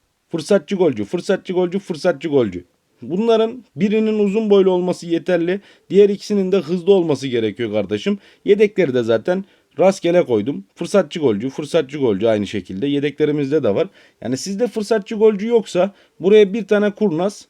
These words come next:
iki tane hızlı santrafor şeklinde yapabilirsiniz. Yani bir challenge'un daha sonuna geldik. Final bölümü oldu kardeşim. Kazandık ve finalimizi bitirdik.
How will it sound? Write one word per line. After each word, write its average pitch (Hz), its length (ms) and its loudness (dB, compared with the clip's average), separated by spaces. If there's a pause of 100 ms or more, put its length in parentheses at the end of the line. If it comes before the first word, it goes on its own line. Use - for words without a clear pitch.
(120)
iki 175 240 -10
tane 185 180 0
hızlı 180 340 -4
santrafor 180 560 -2
şeklinde 156 420 -4
yapabilirsiniz. 151 720 -4 (400)
Yani 127 220 -8
bir 233 180 -4
challenge'un 202 540 0
daha 196 180 4
sonuna 185 320 0
geldik. 151 500 0
Final 170 340 -2
bölümü 135 260 2
oldu 110 260 0
kardeşim. 107 500 -4 (300)
Kazandık 131 600 -2
ve 131 120 -2
finalimizi 135 720 -2
bitirdik. 120 480 -8